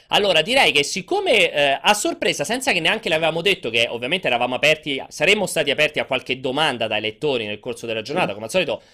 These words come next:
Speaker 1: ricordatevi che per chiamarci vi basta con Skype contattare news chiocciola multiplayer punto it,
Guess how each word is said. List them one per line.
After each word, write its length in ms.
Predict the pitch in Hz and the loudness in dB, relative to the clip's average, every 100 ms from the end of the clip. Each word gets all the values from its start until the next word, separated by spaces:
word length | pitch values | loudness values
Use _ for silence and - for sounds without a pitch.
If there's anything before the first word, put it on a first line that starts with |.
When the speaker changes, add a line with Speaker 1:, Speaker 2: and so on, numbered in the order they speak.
| _ | _
Speaker 1:
ricordatevi 440 | - 113 190 175 131 | -8 0 2 2 0
che 120 | 120 | 0
per 180 | - 160 | 0 0
chiamarci 540 | 165 170 175 - 123 | 0 2 0 0 -6
vi 100 | 113 | -6
basta 320 | 131 156 - | -2 -2 -2
con 140 | 135 139 | -6 -6
Skype 560 | - 175 127 113 - | -2 2 2 0 -6
contattare 680 | - 220 196 185 - 190 156 | 0 0 0 -4 -2 0 0
news 460 | 156 185 196 - 127 | 0 -2 -2 -6 -6
chiocciola 460 | 170 165 - 135 | -2 -2 -2 -6
multiplayer 580 | 135 127 147 156 156 147 | -6 -8 -4 -2 0 -2
punto 300 | 151 156 208 | -4 -6 0
it, 260 | 208 160 | 0 0